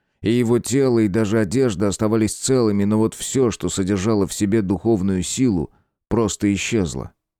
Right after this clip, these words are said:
Этот снаряд вошёл в его тело, полностью рассеяв золотую силу, защищающую его извне. Проник под кожу и просто уничтожил духовные каналы и часть духовного моря.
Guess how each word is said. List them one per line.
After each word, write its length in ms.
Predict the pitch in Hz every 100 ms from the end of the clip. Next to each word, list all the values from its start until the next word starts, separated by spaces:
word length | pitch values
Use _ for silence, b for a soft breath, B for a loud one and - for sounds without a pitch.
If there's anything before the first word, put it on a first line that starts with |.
| _ 123
Этот 300 | 135 139 -
снаряд 480 | - 135 156 165
вошёл 360 | 104 123 - 143
в 60 | 101
его 240 | 120 120
тело, 300 | - 170 139
полностью 560 | - 151 135 127 - 117
рассеяв 440 | 117 - 135 110
золотую 540 | 87 113 113 - 120
силу, 460 | 95 - 139 120 92
защищающую 1080 | 76 101 - 101 - - 120 98 - 101 90
его 260 | 87 90 85
извне. 440 | 71 71 71 55 _ _ _ _ _ _ _
Проник 360 | 101 107 113 -
под 200 | 104 -
кожу 360 | 120 104 90
и 40 | 87
просто 360 | 98 101 -
уничтожил 600 | 85 80 - - 104 82
духовные 540 | 76 78 - 87 71 71
каналы 480 | - 80 95 78 67
и 40 |
часть 280 | - 87 69
духовного 560 | 76 76 80 73 67
моря. 340 | 78 78 57